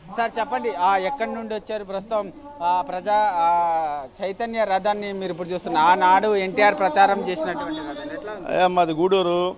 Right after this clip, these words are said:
Speaker 2: నేను ఎక్స్ఎమ్మెల్యే, గూడూరు కాన్స్టిట్యుయెన్సీ, సునీల్ కుమార్ నా పేరు. అదే వెహికల్ చూస్తున్నాము. అప్పుడు ఆ పెద్ద ఆయన దీంట్లో ఏ విధంగా వచ్చాడో అర్థం కాని పరిస్థితి. అప్పుడు ఏసీ కూడా లేదు.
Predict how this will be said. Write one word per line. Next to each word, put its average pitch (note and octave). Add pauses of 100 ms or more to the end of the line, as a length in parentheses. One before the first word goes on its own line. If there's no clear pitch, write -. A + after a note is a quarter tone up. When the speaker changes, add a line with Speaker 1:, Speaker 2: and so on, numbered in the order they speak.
(120)
Speaker 2:
నేను C#3+
ఎక్స్ఎమ్మెల్యే, E3 (280)
గూడూరు D#3
కాన్స్టిట్యుయెన్సీ, C#3
సునీల్ E3+
కుమార్ D3
నా D#3
పేరు. C3+ (840)
అదే F3
వెహికల్ F#3+
చూస్తున్నాము. E3+ (640)
అప్పుడు E3+
ఆ F3
పెద్ద E3
ఆయన G3+
దీంట్లో F3+
ఏ F#3
విధంగా G3
వచ్చాడో F#3
అర్థం F3
కాని D#3+
పరిస్థితి. C#3+
అప్పుడు C3+
ఏసీ F3+
కూడా E3+
లేదు. C#3